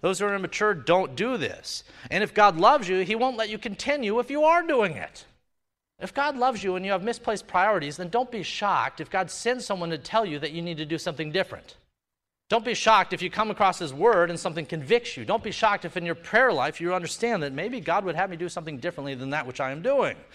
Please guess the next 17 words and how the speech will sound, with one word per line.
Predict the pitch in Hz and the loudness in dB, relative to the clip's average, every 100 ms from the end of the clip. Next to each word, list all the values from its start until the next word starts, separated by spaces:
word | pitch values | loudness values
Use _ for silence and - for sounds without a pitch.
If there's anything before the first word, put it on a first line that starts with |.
| - - | -20 -8
If | 196 208 | -4 2
God | 240 190 | 2 2
loves | 233 311 240 | 2 2 2
you, | 214 | -2
he | 214 | -2
won't | 226 269 214 | -4 -2 0
let | 240 | -2
you | 220 | -2
settle | 202 - 294 311 269 170 95 - - - - - | -4 -2 -2 0 2 2 -2 -10 -20 -20 -20 -14
for | 233 | -10
some | 214 - 262 285 | -6 -2 -2 -2
of | |
the | 254 | -4
things | 277 226 | -4 -4
you're | 254 | -4
settling | - 339 330 226 | -2 0 0 -2
for. | - 143 80 | -2 -2 -4